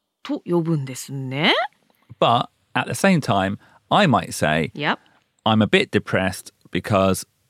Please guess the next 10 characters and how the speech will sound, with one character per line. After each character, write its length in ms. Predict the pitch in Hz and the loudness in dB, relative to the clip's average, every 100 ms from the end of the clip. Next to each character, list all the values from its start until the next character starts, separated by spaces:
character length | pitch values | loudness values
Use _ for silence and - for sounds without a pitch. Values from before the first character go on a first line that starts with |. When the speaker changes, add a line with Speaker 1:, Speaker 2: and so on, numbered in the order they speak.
| _ | _
Speaker 2:
Fulham 400 | - 120 107 101 | -4 2 4 6
lost 300 | 98 95 - | 4 4 2
last 280 | 82 85 - | -2 -2 -4
night." 260 | 71 73 - _ _ _ _ _ _ _ _ _ _ _ _ - | -8 -10 -16 _ _ _ _ _ _ _ _ _ _ _ _ -4
Speaker 1:
I've 520 | 175 202 220 202 - _ | 0 2 0 -4 -14 _
a 60 | 185 | -6
bit 280 | 151 214 202 | 0 0 2
depressed 520 | 185 - 208 185 - | -4 -2 -2 -2 -2
because 440 | 175 - 156 156 - _ | -6 -2 -2 -4 -12 _
Fulham 480 | - 320 359 190 143 | 0 4 4 4 0